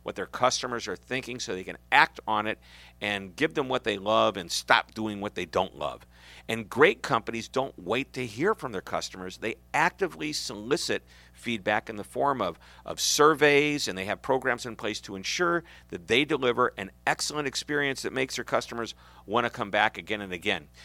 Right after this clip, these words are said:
So recently, I was asked about companies who have reaped rewards from surveying their customers and measuring their customer service, and a few excellent examples came to mind. Now,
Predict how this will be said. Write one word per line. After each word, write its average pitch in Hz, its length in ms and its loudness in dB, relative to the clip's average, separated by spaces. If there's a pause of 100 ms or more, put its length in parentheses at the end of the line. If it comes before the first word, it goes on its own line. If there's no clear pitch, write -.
(180)
So 151 340 4
recently, 110 800 -2
I 113 120 2
was 127 280 -2
asked 104 280 -2
about 90 240 -2
companies 87 560 -6 (240)
who 120 140 -4
have 98 140 -2
reaped 143 400 -2
rewards 110 640 0 (340)
from 107 260 -2
surveying 95 440 -2
their 95 100 -4
customers 101 520 -4
and 92 100 -8
measuring 107 340 -4
their 95 100 -6
customer - 400 -2
service, 92 420 -6
and 131 100 -10
a 127 40 -8
few 180 300 -10
excellent 110 380 -2
examples 98 540 -8
came 92 200 -10
to 85 80 -12
mind. 95 280 0
Now, 101 160 2